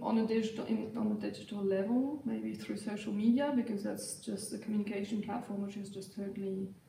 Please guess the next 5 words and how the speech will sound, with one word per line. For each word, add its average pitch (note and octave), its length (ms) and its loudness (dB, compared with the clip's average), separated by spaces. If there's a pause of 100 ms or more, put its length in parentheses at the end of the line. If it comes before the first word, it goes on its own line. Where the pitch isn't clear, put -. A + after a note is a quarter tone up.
(460)
um, F3+ 560 -2 (1700)
that's - 200 -6 (240)
the F#3+ 100 -2
most F3+ 260 0
popular - 360 -4